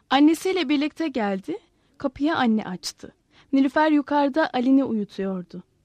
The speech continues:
Annesi görücüleri gördüğünde şöyle bir irkildi. Misafir odasına buyur etti ve kızına seslenmedi bile. Herkese hayır diyen asi kızı, "Buna evet diyecek değildi ya."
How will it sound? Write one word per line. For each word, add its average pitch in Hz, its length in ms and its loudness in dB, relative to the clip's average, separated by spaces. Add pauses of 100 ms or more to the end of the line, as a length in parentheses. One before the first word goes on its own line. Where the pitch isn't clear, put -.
(140)
Annesi 302 440 2
görücüleri 294 560 0
gördüğünde 226 640 -2 (240)
şöyle 294 380 0
bir 294 200 -2
irkildi. 220 540 -6 (440)
Misafir 302 460 0
odasına 294 520 -2
buyur 214 200 -4
etti 339 440 -8
ve 311 100 -2
kızına 277 460 -2
seslenmedi 226 720 -4
bile. 175 220 -10 (500)
Herkese 285 580 -4 (240)
hayır 285 400 0
diyen 208 300 -4
asi 233 440 -4
kızı, 214 440 -8 (380)
"Buna 269 180 2
evet 247 380 -2
diyecek 233 400 -4
değildi 226 360 -6
ya." 294 180 -6